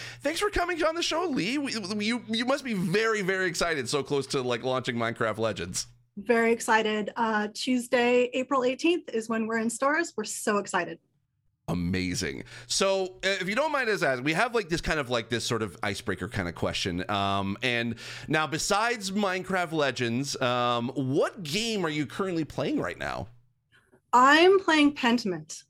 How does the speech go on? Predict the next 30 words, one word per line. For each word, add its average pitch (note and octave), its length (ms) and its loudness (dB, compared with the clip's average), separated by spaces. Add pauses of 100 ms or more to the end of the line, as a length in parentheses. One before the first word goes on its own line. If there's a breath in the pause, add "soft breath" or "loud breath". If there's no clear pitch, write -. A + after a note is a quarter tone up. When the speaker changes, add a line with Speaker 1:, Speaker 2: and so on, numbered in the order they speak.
Speaker 2:
I'm, G3 320 2
I'm G#3 200 2
loving F#3+ 300 4
it. - 100 -4
Speaker 1:
Ooh. E2+ 840 -2 (380)
What B2+ 120 -2
are - 20 0
you C3+ 80 0
liking C3+ 180 0
about B2 160 0
that B2+ 180 0
so G2+ 120 -2
far? D#3+ 300 -4 (580)
Speaker 2:
Uh, - 360 -6
it's - 160 2
just - 280 0
so C4+ 320 8
different, C#4+ 560 4
I C#4+ 80 4
think, C#4+ 280 0
from, G#3 600 0
from G3+ 500 0
anything G#3+ 300 0
else G#3+ 200 -2
I've A3 120 -2
ever G#3+ 180 0
played. G#3+ 380 -2
I G3 80 2
love F#3+ 420 0
the, G3 460 -2